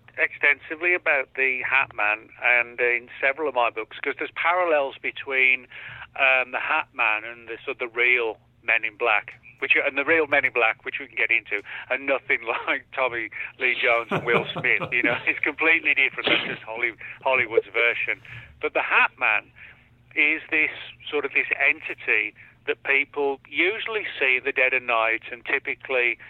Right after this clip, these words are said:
when they're in bed and sort of like one A M, two A M, three A M, um, they'll wake up in the bed sort of semi-paralyzed, not able to move properly,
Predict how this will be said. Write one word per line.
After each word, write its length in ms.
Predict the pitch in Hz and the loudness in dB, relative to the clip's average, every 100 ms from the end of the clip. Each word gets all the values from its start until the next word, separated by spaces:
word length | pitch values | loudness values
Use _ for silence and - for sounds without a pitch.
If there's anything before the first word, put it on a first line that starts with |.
| - - - | -20 -20 -4
when 200 | 143 139 | -2 2
they're 180 | 143 147 | 2 2
in 100 | 139 | 2
bed 360 | 117 113 110 - - - - | 4 4 2 -2 -20 -20 -6
and 160 | 120 113 | -6 -4
sort 160 | 135 120 | -4 -2
of 60 | |
like 280 | 117 113 117 | 0 0 0
one 180 | 131 139 | 0 0
A 260 | 131 127 127 123 | 2 4 4 2
M, 140 | 120 - | -2 -6
two 160 | 117 113 | -2 2
A 260 | 117 117 | 2 4
M, 120 | 113 104 | 2 -2
three 220 | - 117 113 | -4 0 2
A 300 | 113 113 110 | 4 2 2
M, 180 | 110 107 - - - 123 | -4 -16 -16 -16 -6 -2
um, 360 | 120 117 117 _ | 0 0 -6 _
they'll 320 | 131 120 131 | -4 -2 -4
wake 320 | 127 139 143 151 | 0 0 0 -4
up 100 | - | -8
in 100 | 143 | -6
the 80 | 131 | -6
bed 380 | - 117 113 - _ - - _ - - | 0 2 2 -4 _ -20 -20 _ -20 -8
sort 200 | 131 127 | -6 -2
of 200 | 123 120 - - | -2 -2 -8 -4
semi-paralyzed, 1200 | 160 143 139 - - 127 123 113 110 104 107 101 - | 0 0 -2 -4 -2 0 0 0 2 2 0 -4 -8
not 140 | 123 120 | -4 0
able 260 | 120 117 | 0 -2
to 100 | - | -12
move 320 | 117 113 110 - | -8 -6 -6 -6
properly, 640 | - 107 120 107 104 | -6 -4 -4 -2 -2